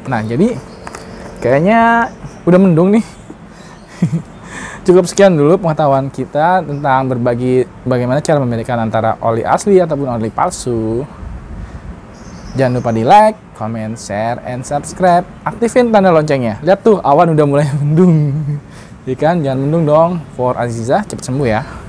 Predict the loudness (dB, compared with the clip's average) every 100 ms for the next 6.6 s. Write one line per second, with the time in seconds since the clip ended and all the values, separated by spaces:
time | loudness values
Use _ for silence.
0 | -16 -16 -10 -6 -6 -6 -10 -16 -20 -20
1 | -16 -14 -14 -6 -2 2 2 4 4 4
2 | 2 -2 -6 -18 -18 -20 -20 -20 -20 -20
3 | -20 -20 -20 -8 0 0 0 -4 -18 -18
4 | -18 -18 -14 -8 0 0 0 -2 0 0
5 | 0 2 2 0 -2 -2 -6 -4 -2 -2
6 | -4 -10 -6 -4 -2 -2